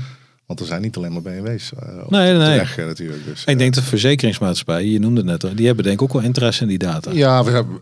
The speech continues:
Speaker 1: <clears throat> we zijn toevallig bij een, eh, bij een organisatie bezig die, ehm, eh, nu in de proef zit waarin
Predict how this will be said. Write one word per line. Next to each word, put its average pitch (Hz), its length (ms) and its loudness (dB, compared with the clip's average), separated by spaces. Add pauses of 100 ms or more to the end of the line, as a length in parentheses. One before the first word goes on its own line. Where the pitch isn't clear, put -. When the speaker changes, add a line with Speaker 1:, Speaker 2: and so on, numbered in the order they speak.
(120)
Speaker 1:
<clears throat> 127 160 2
we 113 60 0
zijn 113 140 0
toevallig 107 320 0
bij 104 220 0
een, 101 140 -2
eh, 101 240 -2
bij 98 140 -2
een 98 80 -2
organisatie 101 480 -2
bezig 98 580 -2
die, 95 400 -4
ehm, 87 800 -6 (100)
eh, 92 100 -14 (440)
nu 90 180 -8
in 90 60 -4
de 90 60 -4
proef 95 240 -6
zit 92 280 -6
waarin 87 480 -8